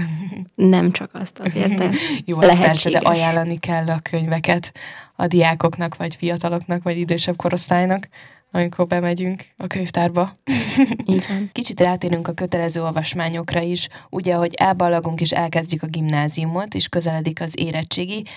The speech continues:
Speaker 1: egyre több kötelező olvasmányunk lesz. Visszaemlékezve, én magyar faktos voltam, nekem nem okozott nehézséget, de egy reál beállítottságonak miért kell annyit olvasni?
Speaker 2: Nem feltétlenül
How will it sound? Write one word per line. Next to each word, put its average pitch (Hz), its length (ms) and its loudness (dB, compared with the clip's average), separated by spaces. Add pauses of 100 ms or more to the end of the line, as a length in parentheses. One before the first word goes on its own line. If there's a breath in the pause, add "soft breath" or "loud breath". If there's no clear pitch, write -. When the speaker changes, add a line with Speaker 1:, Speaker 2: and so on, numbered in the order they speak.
(180 loud breath)
Speaker 1:
egyre 175 320 0
több 165 180 -8
kötelező 160 580 -4
olvasmányunk - 680 -4
lesz. 170 300 -2 (280 loud breath)
Visszaemlékezve, 170 840 -2
én 170 80 -4
magyar 175 300 -2
faktos 170 380 -4
voltam, 175 340 0
nekem 175 300 -2
nem 185 180 -2
okozott 165 380 -2
nehézséget, 170 640 -2
de 175 100 -2
egy 165 160 -2
reál 180 280 0
beállítottságonak 165 1040 -4
miért 185 260 -6
kell 160 120 -6
annyit 160 280 -6
olvasni? - 580 -4
Speaker 2:
Nem 202 220 4
feltétlenül 185 680 -2